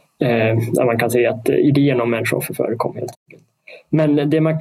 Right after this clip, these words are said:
annars kan se, det är ju att, eh, det är mönster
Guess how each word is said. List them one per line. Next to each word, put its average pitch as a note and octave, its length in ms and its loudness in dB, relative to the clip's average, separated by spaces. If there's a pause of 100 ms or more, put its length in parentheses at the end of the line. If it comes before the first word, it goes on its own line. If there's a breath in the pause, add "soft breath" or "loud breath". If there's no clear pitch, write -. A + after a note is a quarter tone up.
(140)
annars D#3+ 380 -2
kan G3 140 -2
se, C3 240 -2
det A#2+ 100 -2
är D3 180 2
ju C3 240 -4
att, - 340 -12
eh, - 320 -6
det C#3+ 160 2
är C#3+ 60 4
mönster E3+ 920 2